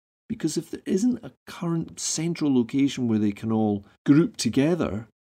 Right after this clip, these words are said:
then maybe you could go and do that. And it is a great niche to get started in, particularly if you have your own business providing one of those types of services,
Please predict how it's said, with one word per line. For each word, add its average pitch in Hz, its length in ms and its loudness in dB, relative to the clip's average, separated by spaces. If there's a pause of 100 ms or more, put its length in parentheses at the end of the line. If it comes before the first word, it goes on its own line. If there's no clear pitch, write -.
then 151 160 -6
maybe 214 260 0
you 170 160 0
could - 160 -8
go 101 120 -2
and 92 120 -2
do 139 220 2
that. - 260 -18 (500)
And 139 120 -4
it - 160 -8
is 202 160 0
a 233 80 2
great 165 280 2
niche 160 300 -2
to - 60 -12
get - 180 -2
started 143 340 -4
in, 113 120 0
particularly 165 500 -4
if 202 140 -4
you 151 100 0
have 139 160 -4
your 135 220 4 (100)
own 180 320 4
business 113 400 0
providing 117 560 0
one 120 160 2
of 127 80 2
those 107 180 2
types 117 300 -6
of 131 80 -6
services, 160 720 -4